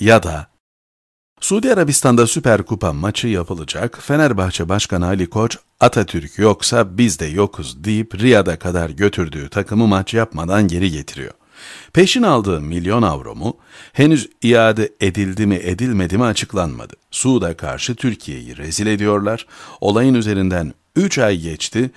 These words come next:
Fenerbahçe hangi maçına Atatürk silüetiyle çıktı? Hangi maçın hazırlığına "Atatürk'süz çıkmam." dedi? Gerek yurt içi maçları, gerekse uluslararası futbol turnuvalarında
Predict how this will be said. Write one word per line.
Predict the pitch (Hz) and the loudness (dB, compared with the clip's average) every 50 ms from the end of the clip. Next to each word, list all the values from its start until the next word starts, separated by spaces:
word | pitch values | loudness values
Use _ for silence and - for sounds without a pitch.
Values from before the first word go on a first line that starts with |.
| - - - - - _ | -16 -20 -20 -20 -20 _
Fenerbahçe | - 131 127 151 175 170 135 110 104 98 98 - 98 | -2 0 2 2 2 2 2 0 0 -2 -2 -4 -4
hangi | 90 92 117 175 220 226 196 180 | -4 0 2 4 4 4 4 2
maçına | 156 139 123 - 117 110 104 87 - - - _ _ _ _ | 0 0 0 0 0 0 0 0 -2 -8 -20 _ _ _ _
Atatürk | 107 107 - 117 101 - 127 127 123 - | 0 2 2 -4 -4 -2 -2 -4 -4 -4
silüetiyle | - - 110 98 98 92 90 - 110 101 87 87 85 | -6 -4 0 0 2 0 0 0 -2 -2 -2 -2 -4
çıktı? | 82 - - 71 - - 110 123 143 - _ _ - - - - _ | -4 -6 -10 -10 -10 -6 -6 -6 -6 -8 _ _ -20 -20 -20 -20 _
Hangi | - 123 156 220 240 226 220 | 0 2 4 4 4 2 2
maçın | 185 175 165 - 170 147 | 0 0 0 2 0 0
hazırlığına | 135 127 135 123 120 113 107 107 104 101 98 95 85 - _ _ _ _ | 2 2 0 0 0 0 0 2 2 2 2 0 0 -4 _ _ _ _
"Atatürk'süz | - 107 - 113 95 - 104 90 85 - - - 101 87 - | 0 0 2 -4 -4 -4 -6 -6 -4 -6 -6 -4 -4 -4 -6
çıkmam." | - - 90 - - 90 92 92 90 78 | -8 -8 -8 -6 -4 -4 -2 -2 -2 -4
dedi? | 71 - - 85 104 127 - _ _ - - - - - _ - | -6 -8 -6 -6 -8 -8 -8 _ _ -20 -20 -20 -20 -12 _ -8
Gerek | 92 90 127 160 220 233 220 - | -4 -2 0 0 0 -2 0 2
yurt | 143 165 185 165 - | 4 4 4 2 -4
içi | 135 - - 117 | -6 -4 0 0
maçları, | 107 98 95 90 - - - 71 65 120 92 | 0 2 0 -2 -4 -8 -12 -12 -14 -12 -14
gerekse | 73 - 110 110 117 127 120 - 127 120 - _ | -8 -4 -2 -2 -2 -2 -2 -4 -4 -4 -4 _
uluslararası | - 117 117 117 - - 139 127 117 104 98 92 101 110 | -4 -2 -2 -2 -4 -2 -2 0 2 2 0 0 -2 -6
futbol | - - 127 - - 98 92 | -6 -6 -6 -2 -2 -2 -2
turnuvalarında | 87 - 98 95 98 98 95 92 90 92 90 87 85 85 85 82 80 | -2 -4 -4 -2 -2 0 0 -2 -2 -2 -2 -2 -2 -2 -2 -4 -6